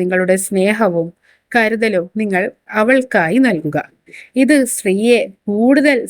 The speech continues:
സന്തോഷിപ്പിക്കുന്ന കാര്യങ്ങളാണ്, പ്രത്യേകിച്ചും തൻ്റെ പുരുഷനിൽ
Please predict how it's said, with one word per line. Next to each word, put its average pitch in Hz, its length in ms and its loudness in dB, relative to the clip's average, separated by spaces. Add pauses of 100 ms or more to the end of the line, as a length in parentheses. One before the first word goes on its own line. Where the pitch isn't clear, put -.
സന്തോഷിപ്പിക്കുന്ന 202 840 -2 (160)
കാര്യങ്ങളാണ്, 165 640 -4 (220)
പ്രത്യേകിച്ചും 190 720 -2
തൻ്റെ 170 320 -2
പുരുഷനിൽ 196 500 -4